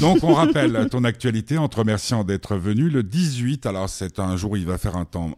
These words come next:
Speaker 2: Il
Speaker 1: magnifique.
Speaker 2: va faire, mais un temps sublime. Et là, on pourra vraiment
Speaker 1: Oh.
Speaker 2: tous manger des glaces.
Speaker 1: En plus, il n'y a pas de Coupe d'Europe, euh,
Speaker 2: Non.
Speaker 1: dix-neuf heures, place du marché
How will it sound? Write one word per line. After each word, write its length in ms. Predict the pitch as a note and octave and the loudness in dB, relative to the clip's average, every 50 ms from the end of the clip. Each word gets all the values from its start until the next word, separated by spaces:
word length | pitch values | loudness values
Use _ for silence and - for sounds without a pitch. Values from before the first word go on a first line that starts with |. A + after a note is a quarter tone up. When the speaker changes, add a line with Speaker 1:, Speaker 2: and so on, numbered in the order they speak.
| _ - | _ -8
Speaker 2:
Il 60 | F#2 | -4
Speaker 1:
magnifique. 240 | G#2+ B2 A#3+ A#3+ A3 | 0 2 2 2 2
Speaker 2:
va 100 | A3+ A#3 | 0 0
faire, 280 | - - C4 B3+ B3 A3+ | 0 0 -2 0 0 0
mais 100 | G#3+ G3+ | 0 0
un 120 | F#3+ F#3+ | 0 -2
temps 240 | G3 - A#3+ A#3+ B3 - | -4 -4 -4 -4 -4 -4
sublime. 540 | - - - - - D4 A#3+ B3+ C4+ B3+ A#3+ | -6 -4 -2 2 2 2 2 2 2 2 2
Et 60 | G#3+ | 2
là, 120 | G#3 A3+ | 2 2
on 60 | A#3 | 0
pourra 180 | A3 - A3 G#3 | 0 -2 -2 -2
vraiment 260 | G3+ G#3 G#3+ A3 A3+ A3+ | 0 0 2 2 2 0
Speaker 1:
Oh. 40 | |
Speaker 2:
tous 220 | - - D4 - - | 0 -4 -6 -2 0
manger 240 | B3+ A#3+ G#3+ A3 G3 | 0 0 0 0 0
des 100 | G#3+ G3+ | -2 -2
glaces. 300 | F3+ F#3 E3 E3 - - | -2 -6 -8 -8 -6 -6
Speaker 1:
En 100 | G#2+ G#2 | -6 -4
plus, 300 | - A2+ G#2+ - - - | -2 -4 -4 -2 -2 -2
il 80 | G#2 | 0
n'y 80 | G2+ G2 | 0 0
a 60 | F#2 | 0
pas 160 | - - G#2+ | 0 -2 -2
de 80 | - - | -2 -4
Coupe 160 | - G2 E2+ | -10 -10 -4
d'Europe, 380 | D#2 F#2+ F2+ E2+ A2 C3+ C#3+ _ | -2 -2 0 0 -2 -4 -4 _
euh, 220 | D3+ C3 G#2 G2 G2 | -4 -4 -2 0 2
Speaker 2:
Non. 140 | A#3 A3+ G3 | 2 2 2
Speaker 1:
dix-neuf 360 | A2 G#2 G2+ G#2 A2 G#2 F2 | 0 -4 -4 -4 -4 -2 -2
heures, 440 | G#2 G#2+ A2 A#2 C3 C#3+ C#3 A#2 A#2 | -2 -2 -2 -2 -2 -4 -6 -8 -12
place 320 | _ - A#2 A2 A2 - | _ -6 -6 -6 -6 -6
du 100 | - A2 | -6 -6
marché 460 | F#2+ G2 F#2+ F2+ - - A#2+ G#2 F#2 | -4 -4 -4 -4 -6 -6 -4 -6 -6